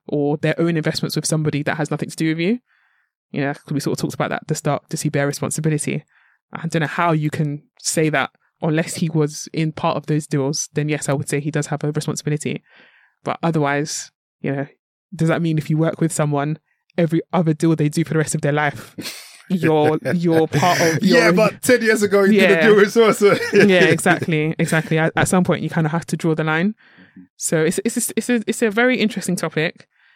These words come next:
Speaker 1: It raises a lot of good questions, a lot of, uh, things to think about for people who are looking to invest as well. And also, you know, a very good, uh, tabloid story as well that people are very interested in.
Speaker 2: Yeah, absolutely. And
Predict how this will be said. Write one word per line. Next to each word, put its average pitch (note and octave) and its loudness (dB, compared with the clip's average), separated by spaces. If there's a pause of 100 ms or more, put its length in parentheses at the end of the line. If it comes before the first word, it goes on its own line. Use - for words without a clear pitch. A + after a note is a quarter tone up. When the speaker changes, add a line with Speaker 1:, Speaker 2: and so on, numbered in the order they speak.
(160)
Speaker 1:
It D3+ -4
raises F3 0
a E3+ -2
lot E3+ -2
of D#3+ -8
good F3 -2
questions, E3 -6 (640)
a D#3 0
lot F3 2
of, E3 -4 (280)
uh, D#3 -4 (120)
things F#3 0
to F3 0
think E3+ -4
about E3 -4
for D#3+ -2
people F3 -2
who E3+ 2
are D#3 0
looking E3 -2
to D3+ -4
invest D#3 -4 (480)
as D#3 -4
well. E3 0 (560)
And D3 0
also, D#3+ 0 (100)
you E3 -2
know, D3 0
a D3 -4
very D#3+ 0
good, D#3 -4
uh, D3 -2
tabloid D#3 -4
story D3 -2
as C#3+ -4
well C#3+ -4 (340)
that - -8
people D3+ -4
are C#3+ -2
very D3+ -2
interested D#3 -6
in. D3 -6 (300)
Speaker 2:
Yeah, C#3 2
absolutely. C#3+ 0
And C3+ -2